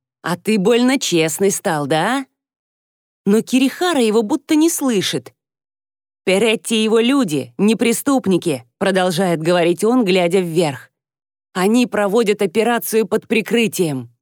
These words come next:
И снова коротко смеётся. «Индонезийская особая полиция! Слышали о такой?» И всё встаёт на свои места. Действительно, вот оно. Вот на что это было похоже.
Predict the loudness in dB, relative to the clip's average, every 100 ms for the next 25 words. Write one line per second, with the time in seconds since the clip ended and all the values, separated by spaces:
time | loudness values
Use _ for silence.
0 | _ _ -4 -4 -2 0 0 -2 0 0
1 | -2 -6 -4 0 2 0 -4 -12 -14 _
2 | _ _ _ _ _ 0 2 2 2 2
3 | 0 0 0 0 0 0 -2 -6 -2 0
4 | 2 2 0 0 -2 0 -2 -4 -6 -6
5 | -6 -16 _ _ -12 -2 0 0 0 0
6 | 0 -2 -4 -2 -4 -6 -14 _ _ _
7 | _ _ _ _ _ _ _ -2 -2 -4
8 | -4 -4 -4 -6 -6 -6 -6 -6 -6 -6
9 | -8 -6 -8 -10 -12 -18 _ _ _ _
10 | _ _ -2 0 0 0 2 2 0 -2
11 | -4 -12 _ _ -2 2 2 0 -2 -4
12 | -6 -10 _ _ _ _ 2 2 2 2
13 | 0 0 0 0 2 0 0 2 2 0
14 | -2 -4 -2 0 0 -4